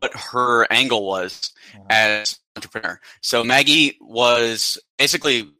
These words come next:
Speaker 1: female, uh, Latina. She had a background as an orphan in Mexico, grew up
Speaker 2: Mm-hmm.
Speaker 1: in Mexico,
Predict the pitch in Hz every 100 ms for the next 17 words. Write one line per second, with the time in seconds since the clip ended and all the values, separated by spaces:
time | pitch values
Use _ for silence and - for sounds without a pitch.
0 | _ _ - 143 160 151 147 151 _ _
1 | _ _ _ _ - 107 107 - 117 -
2 | 135 127 127 _ _ _ - - 135 131
3 | 120 127 127 - 123 120 110 113 110 -
4 | - 104 104 127 - 127 117 - 117 113
5 | 107 117 - 98 92 - 131 131 110 107
6 | 104 117 110 - 107 101